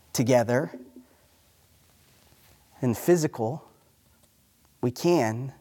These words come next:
in the spiritual. And so I'd encourage you sometime today, either get alone or with the group you're with,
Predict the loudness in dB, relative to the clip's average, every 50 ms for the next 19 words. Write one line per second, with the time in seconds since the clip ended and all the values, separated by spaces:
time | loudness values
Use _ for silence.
0 | _ _ _ _ _ _ _ _ _ -2 0 0 0 0 0 0 2 2 2 0
1 | -4 -10 -20 -20 -20 -20 _ _ _ _ _ _ _ _ _ -20 -20 _ _ _
2 | _ _ _ _ -4 0 4 6 6 6 4 2 4 2 4 4 2 0 2 2
3 | 2 2 0 0 0 2 2 2 0 0 2 2 2 2 2 2 2 2 0 2
4 | 2 4 4 4 4 4 4 2 2 2 2 2 2 0 -2 -4 -2 -4 -2 0
5 | 0 0 0 2 2 2 2 4 4 2 2 2 0 -6 -10 -20